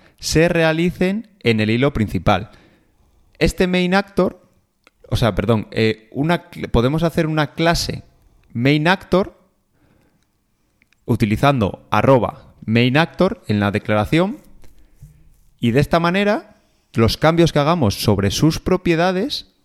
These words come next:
sabemos que se van a realizar en el hilo principal.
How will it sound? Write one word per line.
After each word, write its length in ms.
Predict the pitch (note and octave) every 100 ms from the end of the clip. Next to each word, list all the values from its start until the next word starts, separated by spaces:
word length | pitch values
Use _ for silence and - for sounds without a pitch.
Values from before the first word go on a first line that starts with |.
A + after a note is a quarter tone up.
| _
sabemos 640 | - - G#2+ A#2 D3+ F#3 -
que 100 | A#2
se 140 | A2
van 240 | G#2+ A#2+ B2+
a 40 |
realizar 560 | B2+ B2+ C3 D#3+ - _ -
en 200 | A#2 A2
el 120 | G#2+
hilo 220 | C#3 E3
principal. 640 | G#2 - G2+ - G#2+ -